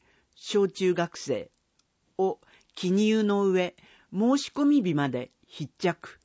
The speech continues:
二、各公民館へ。往復はがきの場合は、一人一組一枚に記入してください。直接または電話は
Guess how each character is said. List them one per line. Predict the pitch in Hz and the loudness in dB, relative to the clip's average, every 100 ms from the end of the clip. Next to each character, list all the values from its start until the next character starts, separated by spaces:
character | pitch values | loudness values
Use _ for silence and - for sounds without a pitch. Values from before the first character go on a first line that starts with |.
| _ - | _ -6
二、 | 180 180 _ _ _ _ | -4 -4 _ _ _ _
各 | - 262 - - | -4 -4 -6 -4
公 | 240 269 | 0 2
民 | 269 277 254 | 2 0 -2
館 | 165 139 123 | -2 -2 -4
へ。 | 120 - _ _ _ _ _ _ _ _ - | -6 -10 _ _ _ _ _ _ _ _ 6
往 | 214 262 | 8 8
復 | 247 - 269 | 2 -2 -2
は | 262 | 0
が | 254 | -2
き | - 170 | -2 0
の | 139 | 0
場 | 131 156 | 2 2
合 | 156 143 | 2 0
は、 | 135 135 _ _ _ - | 0 -4 _ _ _ -20
一 | - 277 269 | -2 0 2
人 | 165 120 _ _ _ | 0 -4 _ _ _
一 | - - 277 | -8 -2 0
組 | - 214 147 - _ _ | 2 2 2 -2 _ _
一 | 160 - 254 | -10 -4 0
枚 | 254 214 | 2 2
に | 147 123 | 2 -2
記 | - 160 | -4 -2
入 | 170 185 180 | 2 2 0
し | |
て | - 165 | -2 -2
く | 165 | 0
だ | 160 | -2
さ | - 160 | 0 0
い。 | 135 - _ _ _ _ _ _ _ - | 0 -6 _ _ _ _ _ _ _ -2
直 | 196 190 | 0 0
接 | - 254 247 - - | -2 -2 -2 -8 -12
ま | 170 180 | -2 -2
た | - 302 | 2 4
は | 240 | 4
電 | 147 196 214 | 2 0 2
話 | 214 196 | 0 0
は | 185 185 | 0 -2